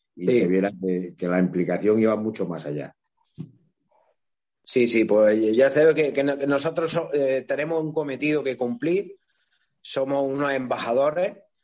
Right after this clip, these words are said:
Speaker 2: en este caso de la Asociación Española contra el Cáncer, y tenemos que, que, que hacer ese cometido, y lo que nos pidan es lo que vamos a, a, a hacer nosotros,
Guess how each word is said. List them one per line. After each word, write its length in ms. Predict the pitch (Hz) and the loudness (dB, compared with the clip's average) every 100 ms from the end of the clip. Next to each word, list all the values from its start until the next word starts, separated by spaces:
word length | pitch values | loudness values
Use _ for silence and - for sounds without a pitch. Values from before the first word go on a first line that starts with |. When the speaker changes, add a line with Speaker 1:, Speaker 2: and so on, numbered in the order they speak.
| _ _ _ | _ _ _
Speaker 2:
en 80 | - | -6
este 220 | 123 123 | -4 -4
caso 220 | 123 139 131 | -4 -2 0
de 60 | |
la 80 | 120 | 0
Asociación 400 | 113 113 107 127 | 0 -4 -2 -4
Española 280 | 123 127 120 | -4 -4 -2
contra 180 | 113 110 | -2 -4
el 60 | |
Cáncer, 340 | 139 156 175 175 | -4 -4 -4 -6
y 80 | 110 | -6
tenemos 260 | 113 120 | -4 -4
que, 280 | 120 123 120 _ _ _ _ | -2 -2 -2 _ _ _ _
que, 340 | - 120 117 113 | 0 4 6 6
que 80 | 107 | 2
hacer 220 | 120 131 | 4 2
ese 200 | 123 123 | 4 2
cometido, 560 | 117 113 123 165 190 | 2 2 4 6 4
y 100 | 170 120 | 4 2
lo 100 | 110 | 2
que 100 | 113 | 0
nos 140 | 107 | -2
pidan 420 | - 165 180 - - | 0 0 0 -4 -2
es 100 | 123 | 0
lo 100 | 127 | 2
que 100 | 123 | 2
vamos 300 | 127 139 123 | 2 0 -2
a, 80 | |
a, 280 | 117 - 107 | -4 -2 -4
a 180 | 107 104 | -2 -6
hacer 220 | 104 123 | -2 0
nosotros, 420 | 127 120 117 - | 0 0 -2 -6